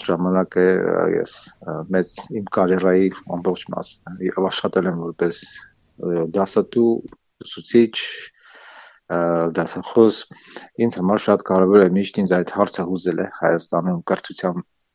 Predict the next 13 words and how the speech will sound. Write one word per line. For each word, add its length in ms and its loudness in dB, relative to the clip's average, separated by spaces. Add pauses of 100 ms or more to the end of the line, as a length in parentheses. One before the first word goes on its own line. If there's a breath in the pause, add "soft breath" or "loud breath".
(180)
որակը, 480 0
ա, 1080 -10 (120)
հիշելով 460 0
իննսունական 640 -4
թվականները, 640 2 (420 loud breath)
երբ 240 0
որ 160 -2
Հայաստանը 540 0
անկախացավ, 640 -4 (760)
սովետական 640 -2
Միությունից, 540 -4
և 160 2
հետո, 280 2